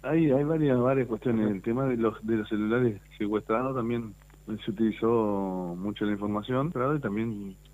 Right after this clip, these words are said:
eh, estamos realizando otros trabajos que, que nos, nos están dando pautas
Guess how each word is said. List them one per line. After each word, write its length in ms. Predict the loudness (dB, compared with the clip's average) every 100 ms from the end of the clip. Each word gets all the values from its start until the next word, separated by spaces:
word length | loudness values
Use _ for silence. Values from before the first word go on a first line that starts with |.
| -14
eh, 120 | -8 -6
estamos 400 | -6 -4 -2 -2
realizando 440 | -2 -2 -2 -2
otros 200 | -4 -6
trabajos 460 | -4 0 0 -2 -4
que, 200 | -4 -6 -6
que 100 | 0
nos, 320 | 0 0 -6 -8
nos 240 | -6 -6 -6 -8
están 320 | -6 -4 -2
dando 840 | 0 0 0 0 0 -2 -6 -10 -14 0
pautas 440 | 0 2 -2 -4